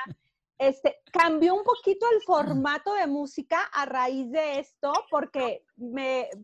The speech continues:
Speaker 2: pudiera yo pensar en, en que a lo mejor los directivos, este, bueno, vamos a activarnos y a ponerles música más alegre,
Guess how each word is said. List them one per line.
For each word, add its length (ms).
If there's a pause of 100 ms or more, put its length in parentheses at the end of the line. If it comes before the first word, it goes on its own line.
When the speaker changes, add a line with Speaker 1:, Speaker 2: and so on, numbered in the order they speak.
Speaker 2:
pudiera 400
yo 180
pensar 380 (100)
en, 200
en 260
que 160
a 80
lo 400
mejor 160
los 160
directivos, 580 (480)
este, 840
bueno, 440
vamos 320
a 40
activarnos 560
y 20
a 60
ponerles 420
música 540
más 200
alegre, 480